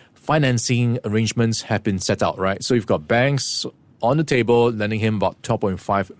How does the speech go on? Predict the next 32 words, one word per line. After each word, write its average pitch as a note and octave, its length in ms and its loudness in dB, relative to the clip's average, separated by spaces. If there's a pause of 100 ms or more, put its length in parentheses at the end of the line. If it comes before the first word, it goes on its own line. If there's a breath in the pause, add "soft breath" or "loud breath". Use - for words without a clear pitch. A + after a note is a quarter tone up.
(120)
billion B2+ 320 2
dollars G#2+ 280 2
to G#2+ 80 -4
do G#2+ 140 -2
the G2 100 -2
deal. G#2 400 0 (440 loud breath)
Uh, B2 160 2
so D3 220 0
if A3 140 2
he's A3+ 120 -2
trying D4 220 0
to - 80 -2
cut - 240 -4
the E3 60 -2
price E3+ 260 0
tag E3+ 180 0
or B2+ 80 2
change C3+ 280 -2
the G3 60 0
price C#3 260 0
tag C3 180 0 (400)
in G#2+ 100 -4
any D3 200 2
form, A#2+ 340 2 (180)
it A#2+ 100 -2
means B2+ 600 0 (100)
quite D3 220 0
likely A2+ 340 0
that G#2 200 0
he G#2+ 220 -4
has G#2 280 0
to G2 420 0